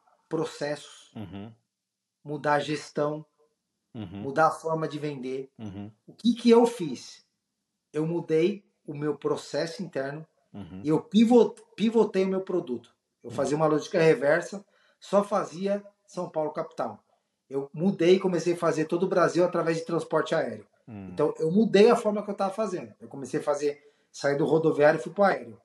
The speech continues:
Speaker 2: Hum.
Speaker 1: Foi uma forma que eu entendi que tinha que escalar, que tinha que crescer e que poderia fazer. Eu acho que essa pivotada, tem vários tipos de pivotada. Tem pivotada de time, tem pivo-, porque é assim, ó, não é sobre produto, sobre serviço, sobre pessoas.
Speaker 2: Hum.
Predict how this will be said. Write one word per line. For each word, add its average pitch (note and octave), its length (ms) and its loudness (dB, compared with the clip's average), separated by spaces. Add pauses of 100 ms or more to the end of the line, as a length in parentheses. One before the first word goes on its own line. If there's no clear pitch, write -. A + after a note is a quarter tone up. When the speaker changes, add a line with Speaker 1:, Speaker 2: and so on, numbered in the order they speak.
(180)
Speaker 2:
Hum. G2+ 160 -12
Speaker 1:
Foi F#2+ 120 -10
uma C#3+ 120 -6
forma D3 240 -10
que - 100 -18
eu C#3+ 40 -10
entendi B2+ 340 -10
que B2+ 120 -10
tinha B2+ 160 -6
que - 60 -12
escalar, D#3 580 6 (400)
que C3+ 100 -14
tinha C#3 180 -8
que - 120 -18
crescer D3+ 640 -2 (220)
e D#3+ 60 -14
que - 80 -6
poderia D#3+ 340 2
fazer. D3+ 440 2 (680)
Eu C#3+ 160 2
acho F#3+ 180 6
que G3+ 60 -4
essa - 160 -6
pivotada, G3+ 760 0
tem F3 220 -6
vários G3+ 400 0
tipos G#3 300 -12
de F3 80 -12
pivotada. D#3 640 -10
Tem B2 160 -20
pivotada C3 500 -8
de B2 140 -20
time, F3 480 -2 (400)
tem C3+ 120 -6
pivo-, C3 340 -6 (240)
porque C#3 260 2
é - 40 8
assim, G#3+ 360 0
ó, D3+ 180 -4 (720)
não D#3 160 0
é G3+ 80 6
sobre G3+ 260 0
produto, D#3+ 400 -2
sobre C#3 220 -8
serviço, B2+ 360 -6
sobre D3 180 -4
pessoas. F3 640 -2
Speaker 2:
Hum. G2 320 -10